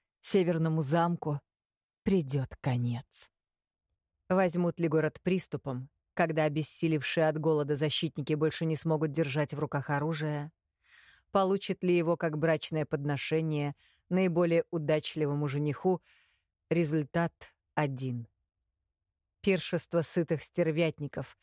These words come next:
на костях прежде прекрасного города. А они все, все,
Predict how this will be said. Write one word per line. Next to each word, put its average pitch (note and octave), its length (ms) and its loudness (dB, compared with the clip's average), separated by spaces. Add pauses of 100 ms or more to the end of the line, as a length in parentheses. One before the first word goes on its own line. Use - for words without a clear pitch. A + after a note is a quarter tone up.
(400)
на F3 140 2
костях E3 680 -2 (100)
прежде D3+ 420 0
прекрасного C#3+ 720 -2
города. C3 460 -4 (1600)
А F3 160 4
они E3 280 2
все, D3 640 0 (640)
все, D#3+ 640 0